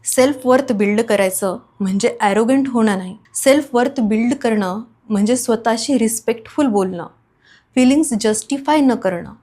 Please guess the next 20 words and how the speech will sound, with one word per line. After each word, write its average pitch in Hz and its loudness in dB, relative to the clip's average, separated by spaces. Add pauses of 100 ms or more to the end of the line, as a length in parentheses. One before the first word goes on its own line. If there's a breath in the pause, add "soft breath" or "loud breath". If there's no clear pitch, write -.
(140)
रेस्ट 233 2
विदाउट 214 2 (120)
गिल्ट, 214 -4 (600)
मी 269 4
पुरेसा 233 2
आहे, 185 -2 (380)
हे 262 6
रोज 302 4
स्वतःला 240 2
दाखवणं. 190 -4 (480 loud breath)
जेव्हा 269 4
तू 339 2
स्वतःचा 285 2
आधार 240 4
बनतोस, 202 -2 (120)
तेव्हा 247 2
बाहेरची 214 -2
गरज 208 0
कमी 202 -2
होते. - -10